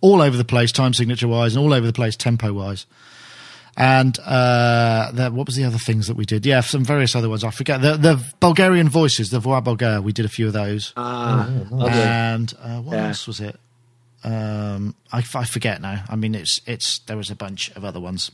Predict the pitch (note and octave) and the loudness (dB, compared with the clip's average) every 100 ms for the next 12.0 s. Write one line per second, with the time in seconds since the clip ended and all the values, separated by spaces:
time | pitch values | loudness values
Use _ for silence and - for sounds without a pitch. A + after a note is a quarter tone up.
0 | _ - A2 G2 - - - - D3+ C#3 | _ -10 -10 -12 -18 -14 -12 -8 0 0
1 | B2+ C3 C3 A#2+ A#2 G#2 G2+ G#2+ - G2 | 2 -2 0 0 0 -2 -4 -6 -8 -6
2 | A2 - G#2 G#2 D#3 A2 D3+ D#3+ - A#2+ | -6 -4 -2 2 2 4 4 4 0 -2
3 | G2 C#3 C3 B2+ D#3+ G3+ G3 - A3 G3+ | 0 2 2 2 2 4 4 4 2 4
4 | G3+ - - E3 E3 D#3+ D#3+ D#3+ D#3+ - | 2 2 -2 2 2 4 4 2 0 -8
5 | _ _ - - - _ _ - _ - | _ _ -20 -20 -20 _ _ -20 _ 2
6 | E3+ D#3 A#2+ G#2 - _ - B2 A#2 A#2 | 6 6 4 0 -4 _ -4 0 2 2
7 | A2+ A2+ A#2 - B2+ - B2+ C3+ B2+ A#2 | 2 0 -2 -2 -2 0 0 0 0 0
8 | A#2 C3 A#2+ G#2+ G2 A#2 _ _ _ A2+ | 0 2 2 0 -4 -8 _ _ _ -2
9 | G#2+ G#2+ G#2 A2+ - A2+ A#2+ G#2 - - | 0 -2 -2 -4 -4 -2 -2 -2 -10 -10
10 | A#2 A2+ A#2 D3 E3 D3+ C#3 D3 D#3 D3 | -6 -2 0 4 4 4 4 6 6 6
11 | C#3+ D3 C#3+ C3+ A#2+ C#3+ C3 B2 A#2+ | 6 6 4 4 2 2 4 4 2